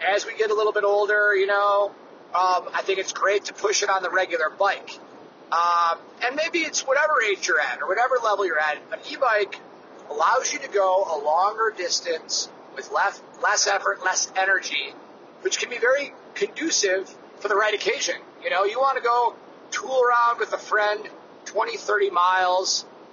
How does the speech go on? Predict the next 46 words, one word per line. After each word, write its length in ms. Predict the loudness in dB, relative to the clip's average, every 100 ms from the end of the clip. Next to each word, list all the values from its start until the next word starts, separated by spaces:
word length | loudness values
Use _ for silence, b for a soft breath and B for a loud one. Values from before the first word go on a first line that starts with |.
| -14
and 100 | -8
not 340 | 0 0 0 -2
really 260 | 0 2
sweat 560 | 0 0 -2 0 0 0 -4 -2
all 220 | 0 2
your 120 | 0
clothes 400 | -2 0 0 0
out, 260 | 0 0 0
but, 200 | -2 -2 -8 -20 -20 -16 -6
you 60 |
know, 300 | -2 0 -2 -4 -14 -20 -20 -20 -20 -20 -20 -20 -20
an 80 | -18 -8
e-bike 340 | -2 0 0
is 120 | -2 -4
great 440 | -4 -2 -2 -2
for 160 | -6 -4
that. 240 | -4 -6
So 140 | -2 0
I 60 |
really 380 | 0 0 0 -2
think 300 | -4 -4 -2
they 120 | -2
have 180 | -2 -2
a 60 | -4
time 340 | -2 -2 -2
and 80 | -4
a 40 |
place. 580 | -2 0 0 0 -2 -4 -8 -20 -20 -20 -2
Um, 280 | 2 2 0 0
or 160 | 2
you're 240 | 4 4 2
in 80 |
a, 300 | 2 2 0 -4 -12 -6
traveling 420 | -2 0 0 0
to 100 | 0
a 60 | 0
mountain 380 | 0 0 -4
town 380 | -2 0 2 0
and 80 | -6
you 80 | -2
wanna 220 | -2 -2
go 120 | -2
see 280 | -2 -2 -2
some 180 | -4 -2
sights, 460 | -2 0 0 -2 -2
but 240 | 0 0